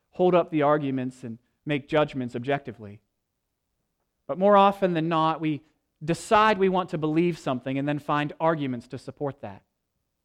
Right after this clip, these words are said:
And the same is true here. Where your heart is, there your arguments will be also. And so,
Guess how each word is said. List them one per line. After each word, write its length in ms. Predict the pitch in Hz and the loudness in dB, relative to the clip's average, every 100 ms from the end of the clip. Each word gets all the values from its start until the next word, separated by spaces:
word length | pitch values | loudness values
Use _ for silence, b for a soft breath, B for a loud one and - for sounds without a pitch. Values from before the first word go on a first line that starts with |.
| _ _ _ _ _ _ _ | _ _ _ _ _ _ _
And 100 | 147 | -20
the 60 | |
same 300 | - 190 180 | -12 -8 -6
is 120 | 170 - | -6 -10
true 220 | - 147 | -10 -10
here. 360 | 120 107 101 _ _ _ _ _ _ _ _ _ _ _ _ _ _ _ _ _ | -10 -14 -14 _ _ _ _ _ _ _ _ _ _ _ _ _ _ _ _ _
Where 200 | 139 160 | 0 2
your 140 | 175 180 | 2 0
heart 300 | 175 156 139 | 0 0 0
is, 280 | 127 127 135 | -4 -6 -12
there 200 | 147 139 | -8 -4
your 220 | 147 156 147 | -2 -2 -2
arguments 560 | 139 135 131 127 123 | -4 -2 -4 -6 -8
will 100 | 131 | -10
be 160 | 123 131 | -6 -4
also. 480 | 117 107 - 104 107 _ _ _ _ _ _ _ _ _ _ _ _ _ _ _ _ _ _ _ - | -4 -6 -16 -20 -20 _ _ _ _ _ _ _ _ _ _ _ _ _ _ _ _ _ _ _ -12
And 100 | 151 | -2
so, 220 | 190 | 0